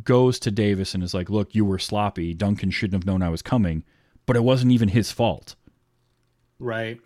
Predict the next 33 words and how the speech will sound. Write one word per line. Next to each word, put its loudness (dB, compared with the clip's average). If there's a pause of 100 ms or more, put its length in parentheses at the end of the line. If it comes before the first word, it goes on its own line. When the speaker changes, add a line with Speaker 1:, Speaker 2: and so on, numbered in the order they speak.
(140)
Speaker 1:
It -4
was -2
Joe 4
that, -6 (260)
that -6
gave -6
him -8
the -6
warning 0
that -4
somebody -2
was -8
coming. -4 (1120)
Speaker 2:
Mm-hmm. -8
Speaker 1:
So 0 (560)
that 0
sort 0
of 2
drives 0
home -2
just -6
how -2
nasty -4
a -4
guy -2
Saint, -6
uh, -4
Xavier 0
is. -18 (840)
Speaker 2:
Right. -6 (320)
Oh, -6
yeah. 0
Speaker 1:
And, 0